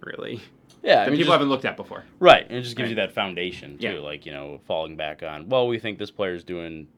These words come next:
Speaker 2: this well or not well."
Speaker 1: Yeah.
Speaker 2: It's like, "Oh, well, this is exactly how they're doing." It's
Speaker 1: Right.
Speaker 2: like, "Oh, okay, so let me maybe recalibrate how I'm viewing this player or the reasons
Speaker 1: Right.
Speaker 2: why."
Speaker 1: And I'll say, I mean, one of the fun things for me the first year or two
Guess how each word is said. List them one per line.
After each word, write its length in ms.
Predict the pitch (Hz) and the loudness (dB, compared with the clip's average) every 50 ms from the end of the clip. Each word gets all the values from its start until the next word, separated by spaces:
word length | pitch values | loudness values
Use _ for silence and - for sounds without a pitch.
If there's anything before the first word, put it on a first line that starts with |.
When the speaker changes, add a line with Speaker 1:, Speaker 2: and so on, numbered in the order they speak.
| _ _ _ - | _ _ _ -10
Speaker 2:
this 200 | 92 92 - - | -10 -8 -8 -6
well 200 | 92 85 85 82 | -4 -4 -4 -4
or 140 | 80 80 78 | -4 -6 -8
not 260 | 82 82 85 - 64 | -8 -8 -8 -8 -6
well." 180 | 78 78 78 | -6 -4 -4
Speaker 1:
Yeah. 100 | 78 78 | -4 -6
Speaker 2:
It's 120 | 80 82 - | -8 -8 -10
like, 120 | 123 - | -6 0
"Oh, 160 | 220 151 95 | 2 2 2
well, 200 | 90 87 85 - _ _ _ _ _ - | 2 -2 -6 -10 _ _ _ _ _ -10
this 180 | 95 90 - | -10 -10 -10
is 300 | 82 78 73 73 - - - | -12 -14 -14 -16 -16 -16 -18
exactly 420 | 82 76 - - - - - 78 | -18 -16 -14 -14 -14 -14 -16 -14
how 120 | 78 80 73 | -12 -12 -12
they're 140 | - 71 80 | -12 -10 -8
doing." 260 | 113 123 98 73 71 | -8 -8 -8 -8 -12
It's 80 | - | -10
Speaker 1:
Right. 180 | - 98 82 - | -8 -8 -8 -4
Speaker 2:
like, 40 | - | -2
"Oh, 340 | - 330 269 104 80 69 - _ - | 0 2 2 0 -2 -4 -10 _ -14
okay, 340 | - - - - 64 57 73 - | -14 -14 -12 -12 -12 -12 -14 -16
so 160 | - - 78 | -14 -12 -8
let 160 | 82 85 76 | -8 -8 -8
me 200 | 85 82 82 - _ _ _ _ _ _ _ _ _ _ _ - | -10 -12 -14 -14 _ _ _ _ _ _ _ _ _ _ _ -12
maybe 200 | - 87 87 82 | -10 -10 -10 -8
recalibrate 760 | 85 85 80 - - 85 78 80 78 78 78 78 78 - - | -10 -12 -10 -6 -6 -4 -4 -4 -6 -8 -10 -10 -12 -12 -14
how 140 | - 82 78 | -14 -14 -14
I'm 120 | 78 76 | -14 -14
viewing 220 | 73 78 78 76 73 | -14 -16 -16 -14 -16
this 100 | 71 - | -18 -18
player 380 | _ - 80 76 76 73 76 | _ -14 -14 -12 -12 -12 -12
or 80 | 76 73 | -12 -12
the 60 | 71 | -14
reasons 180 | 71 76 78 123 | -12 -10 -6 -6
Speaker 1:
Right. 160 | 101 104 - | -6 -6 -6
Speaker 2:
why." 360 | - 82 73 73 71 71 73 - - - _ - | -10 -10 -10 -10 -10 -12 -14 -18 -20 -14 _ -2
Speaker 1:
And 100 | 160 170 | 0 0
I'll 60 | 185 | 2
say, 260 | - 214 185 151 127 | 2 2 0 2 2
I 60 | 143 | 0
mean, 180 | 147 143 139 147 | 0 0 -2 -2
one 120 | 165 165 | -2 -2
of 60 | 160 | -2
the 100 | 147 131 | -2 -4
fun 200 | - - 143 135 | -4 -4 -6 -4
things 240 | 127 123 107 101 - | -4 -6 -8 -8 -10
for 120 | - 123 123 | -10 -8 -6
me 400 | 151 185 180 151 131 120 107 98 - | -4 -2 -2 -2 -2 -4 -6 -8 -6
the 120 | 110 104 | -6 -6
first 320 | - - - 117 98 - - | -6 -6 -6 -6 -6 -6 -6
year 180 | 110 113 107 | -4 -2 -2
or 60 | 98 | -2
two 460 | 92 - - 113 98 92 87 90 - | -4 -8 -10 -10 -10 -10 -10 -12 -16